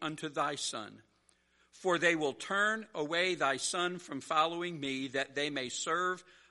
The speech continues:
other gods. So will the anger of the Lord be kindled against you and destroy thee suddenly.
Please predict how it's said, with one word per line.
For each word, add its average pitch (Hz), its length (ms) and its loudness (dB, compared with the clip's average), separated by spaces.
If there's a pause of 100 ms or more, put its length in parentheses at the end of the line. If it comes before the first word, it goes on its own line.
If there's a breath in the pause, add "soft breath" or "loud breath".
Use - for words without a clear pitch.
(120)
other 147 460 0 (120)
gods. 113 520 -6 (200 loud breath)
So 208 400 8
will 196 180 4
the 160 180 -2
anger 190 340 4
of 180 100 6
the 175 100 0
Lord 180 280 4
be 139 100 -2
kindled 139 360 -2
against 135 420 -4
you 170 160 0 (280 loud breath)
and 165 160 4
destroy 190 580 4
thee 202 200 -6
suddenly. 151 540 0